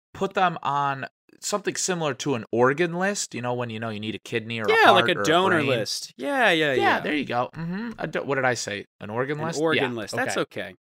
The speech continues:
Speaker 1: You know when you're just really trying to look for an organ piano and they have to put you on that list and they're like, "Oh, well, you might get it and you might die before you get it." Um, it's, I think the three things are, uh, Green Bay Packers picks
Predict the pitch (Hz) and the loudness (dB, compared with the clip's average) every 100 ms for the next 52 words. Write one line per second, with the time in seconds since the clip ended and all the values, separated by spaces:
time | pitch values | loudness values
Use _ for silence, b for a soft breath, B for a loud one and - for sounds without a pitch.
0 | - 135 165 180 165 143 107 117 131 135 | -6 0 0 0 0 -2 -2 0 0 0
1 | 135 131 117 127 - 117 104 104 117 123 | -2 -2 -2 -4 -4 -6 -4 -2 0 0
2 | 117 - 113 107 113 123 117 101 98 104 | -4 -8 -10 -6 -4 -4 -6 -6 -8 -8
3 | - 123 113 117 110 107 98 101 107 127 | -12 -10 -4 -4 -4 -6 -8 -6 -4 -4
4 | - 107 101 98 98 147 196 135 170 175 | -6 -6 -4 -2 4 6 6 6 4 4
5 | 123 170 170 233 220 233 139 123 120 180 | 2 0 0 2 2 4 2 0 0 -2
6 | 110 135 202 196 123 117 110 104 110 104 | -2 2 2 2 0 0 2 2 2 0
7 | 98 _ _ _ _ _ _ - 113 113 | -4 _ _ _ _ _ _ -8 -6 -4
8 | 113 113 - 131 - - - 117 151 135 | -6 -8 -8 -8 -8 -8 -6 -6 -6 -10
9 | 113 135 131 - 135 117 107 101 98 98 | -10 -6 -4 -4 -6 0 4 4 0 -8
10 | - - 95 95 101 - 147 151 143 147 | -14 -6 -2 -2 -4 -4 -2 0 0 -2
11 | 147 160 - 165 160 - - | -2 -2 -4 -6 -6 -10 -16